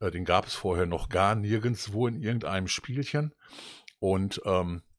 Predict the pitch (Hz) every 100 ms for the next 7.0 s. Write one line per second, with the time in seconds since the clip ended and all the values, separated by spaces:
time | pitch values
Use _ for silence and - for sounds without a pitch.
0 | - - - 107 107 - 98 98 98 95
1 | 95 87 76 80 - 98 - 101 - -
2 | 92 - 107 98 104 85 92 95 85 82
3 | 85 92 95 98 110 127 - - - -
4 | - - - 95 101 120 - - 98 90
5 | 85 92 87 85 - 90 85 82 - 127
6 | - - 85 85 87 85 95 98 151 -